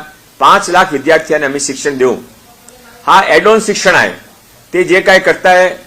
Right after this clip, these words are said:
आणि जे काही नोकरी करताय, कुठे काम करत आहे, स्वतःचं काम करत आहे, ते पण शिक्षण घेऊ शकता. कॉलेजमध्ये शिक्षण घेतात ते पण शिक्षण घेऊ शकता. हा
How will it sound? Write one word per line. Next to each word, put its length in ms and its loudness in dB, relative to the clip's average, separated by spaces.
आणि 140 -4
जे 100 -2
काही 160 2
नोकरी 340 0
करताय, 440 0
कुठे 380 -4
काम 200 0
करत 300 -2
आहे, 140 2
स्वतःचं 400 -2
काम 240 0
करत 260 -4
आहे, 140 -2
ते 100 2
पण 180 -2
शिक्षण 280 -8
घेऊ 160 -2
शकता. 360 -10
कॉलेजमध्ये 500 0
शिक्षण 320 -6
घेतात 320 0
ते 100 4
पण 200 -2
शिक्षण 260 -8
घेऊ 180 0
शकता. 300 -12
हा 440 2